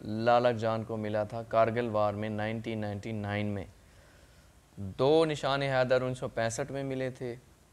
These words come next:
पांच निशान हैदर नाइनटीन सेवेंटी वन की वार में मिले थे,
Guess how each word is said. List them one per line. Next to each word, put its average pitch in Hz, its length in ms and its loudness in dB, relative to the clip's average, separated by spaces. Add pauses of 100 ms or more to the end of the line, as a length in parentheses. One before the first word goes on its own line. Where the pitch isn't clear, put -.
(400)
पांच 139 420 2
निशान 123 380 -4
हैदर 113 580 -2 (500)
नाइनटीन 123 580 -2
सेवेंटी 117 540 -4
वन 107 320 -2
की 113 160 -6
वार 104 320 2
में 120 160 -2
मिले 110 280 -4
थे, 101 220 -8